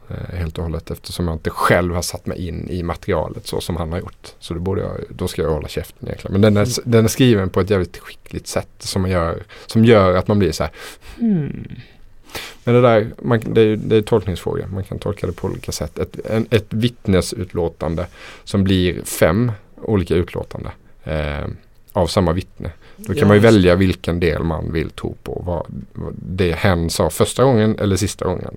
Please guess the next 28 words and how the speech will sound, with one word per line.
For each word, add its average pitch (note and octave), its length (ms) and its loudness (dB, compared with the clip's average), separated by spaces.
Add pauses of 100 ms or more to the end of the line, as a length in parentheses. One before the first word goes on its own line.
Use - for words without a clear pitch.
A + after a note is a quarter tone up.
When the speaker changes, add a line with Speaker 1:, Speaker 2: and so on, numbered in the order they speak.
(160)
Speaker 1:
Eller E2+ 220 -2
Speaker 2:
Mm. D#2 200 -6
Speaker 1:
så - 140 -8
här. - 80 -10 (480)
Mm. - 120 -4 (1300)
Och - 240 0
det G2+ 100 2
är G2+ 60 6
väldigt G2 280 2
mycket E2 520 0
såna, D#2+ 440 -2 (1160)
sån G#2+ 300 4
fakta F2 600 0
i, F2 340 2
i F2+ 200 0
den G2+ 160 0
här G#2 100 4
utredningen E2+ 460 -2
som - 140 -6
gör E2 100 -4
att - 120 -6
man E2 120 -8
kan C2+ 160 -10
så - 100 -10
här - 100 -10 (920)
pussla - 300 -4
ihop D#2+ 240 -4
sin D#2+ 260 -10